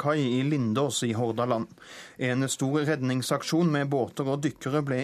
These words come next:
iverksatt etter at bilen havnet i sjøen. Og politioverbetjent og innsatsleder Kjell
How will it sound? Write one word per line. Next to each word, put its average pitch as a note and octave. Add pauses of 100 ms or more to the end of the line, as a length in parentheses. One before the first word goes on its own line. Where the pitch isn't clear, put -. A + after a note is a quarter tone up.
iverksatt C3+
etter C#3
at C3
bilen B2+
havnet B2
i D3
sjøen. D#3 (480)
Og E3
politioverbetjent D#3
og D3+
innsatsleder C#3
Kjell C#3